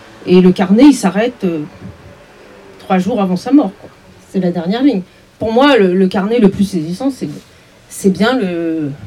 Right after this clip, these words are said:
ce dialogue avec lui-même de cet homme qui se prépare à la mort. C'est vraiment le dernier carnet. Euh,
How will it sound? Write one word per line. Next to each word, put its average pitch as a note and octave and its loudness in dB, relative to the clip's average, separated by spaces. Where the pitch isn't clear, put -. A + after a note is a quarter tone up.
ce - -6
dialogue G#3 4
avec F#3+ 2
lui-même G#3+ 0
de G3 0
cet G3 -2
homme B3 -2
qui A3 -6
se - -10
prépare F#3 -6
à E3 -10
la F3+ -6
mort. A3 -4
C'est D#3 -16
vraiment F#3 -4
le A3+ -6
dernier D#3 -8
carnet. G3 -8
Euh, A3 6